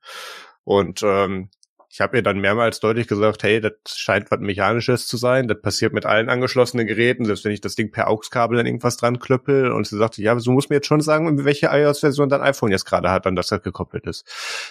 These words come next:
Sag ich, gut, äh, ja, hier. Und dann sagst du, ja, okay, dann kannst du deinen schicken.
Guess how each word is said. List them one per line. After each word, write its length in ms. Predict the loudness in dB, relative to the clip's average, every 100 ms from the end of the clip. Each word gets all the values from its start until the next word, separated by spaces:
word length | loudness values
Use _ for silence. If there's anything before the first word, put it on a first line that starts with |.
| -12
Sag 140 | -4
ich, 200 | -4 -2 0
gut, 220 | 0 0 -8
äh, 380 | -2 0 2 2 0
ja, 180 | -2 -2
hier. 320 | 0 2 2 0 -16 -16 -16 -8
Und 140 | 0 2
dann 120 | 2
sagst 280 | 0 -2 0
du, 40 |
ja, 140 | 0
okay, 200 | 0 0
dann 100 | 0
kannst 200 | 0 -2
du 40 | 0
deinen 200 | 0 0
schicken. 340 | -4 -6 -10